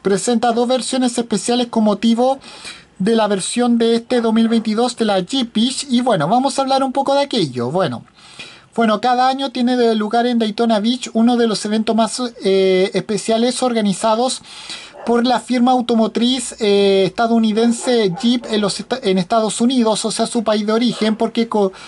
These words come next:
consigue reunir a ciento-, a,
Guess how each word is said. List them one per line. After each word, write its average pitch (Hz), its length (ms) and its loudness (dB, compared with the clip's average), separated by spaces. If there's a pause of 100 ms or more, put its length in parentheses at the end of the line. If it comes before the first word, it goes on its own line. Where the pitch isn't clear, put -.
(360)
consigue 226 520 0
reunir 226 400 2
a 214 80 0
ciento-, 233 600 0 (140)
a, 180 320 2